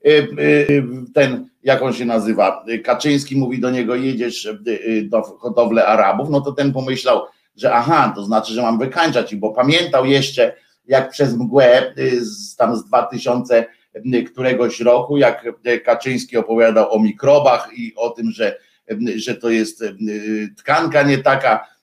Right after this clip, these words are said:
społeczeństwa, ci Arabowie, którzy mają tu przyjechać, nie? No więc powiedział, że,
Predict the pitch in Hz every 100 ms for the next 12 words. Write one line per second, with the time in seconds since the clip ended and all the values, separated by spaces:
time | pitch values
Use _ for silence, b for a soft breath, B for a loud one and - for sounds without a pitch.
0 | - 110 - 127 120 135 127 - 123 104
1 | - 120 - 110 110 110 117 113 113 107
2 | - 98 113 107 104 107 - 113 113 95
3 | - - 123 170 165 151 139 147 147 143
4 | 123 123